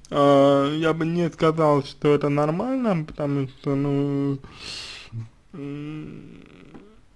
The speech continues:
как бы действительно норма это когда вот мужчины, как вы говорите, кончает, и, в общем-то, это норм-, это норма. Ну вот. А если мужчина не может этого сделать, ну, значит, тут,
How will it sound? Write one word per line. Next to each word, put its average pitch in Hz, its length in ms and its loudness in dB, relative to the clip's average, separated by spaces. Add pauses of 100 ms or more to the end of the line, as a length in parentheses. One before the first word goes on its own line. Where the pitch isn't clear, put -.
(560)
как 135 140 -6
бы 127 180 2
действительно 131 800 0
норма 143 1000 2
это - 200 -4
когда 123 680 2
вот - 360 -8
мужчины, 139 560 -2
как 127 260 -2
вы 131 80 -2
говорите, 127 880 -2
кончает, 131 680 -2
и, 139 560 0
в - 140 -10
общем-то, - 420 -14
это - 200 -10
норм-, 127 460 -6
это - 160 -4
норма. 143 460 -4 (880)
Ну 143 340 8
вот. 120 380 -2
А 143 520 8
если 143 240 6
мужчина 139 400 4
не 143 120 4
может 196 360 4
этого 170 340 2
сделать, 151 360 2
ну, 151 120 -2
значит, 143 420 -4
тут, 139 180 -2